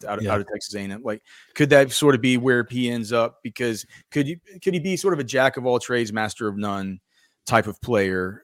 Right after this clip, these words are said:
Speaker 1: Um, and could he be better at running back? I mean, if, if he weighs two hundred, if he weighs two hundred pounds,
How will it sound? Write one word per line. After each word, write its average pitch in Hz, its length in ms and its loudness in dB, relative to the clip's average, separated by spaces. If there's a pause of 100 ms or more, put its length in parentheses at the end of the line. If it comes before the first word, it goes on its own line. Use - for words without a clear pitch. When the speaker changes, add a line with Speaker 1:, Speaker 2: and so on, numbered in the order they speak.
Speaker 1:
Um, 104 420 -4 (680)
and 143 80 0
could 135 160 -2
he 165 120 2
be 113 40 -8
better 127 220 0
at 104 80 -4
running 123 240 -6
back? - 380 -18 (280)
I 139 40 -10
mean, 147 200 -4
if, - 480 -8 (100)
if 160 100 2
he 147 80 4
weighs 175 260 0
two - 140 -10
hundred, 160 180 -6 (220)
if 143 100 -12
he 147 60 -4
weighs 202 200 0
two - 120 -12
hundred 160 180 -6
pounds, 160 460 -4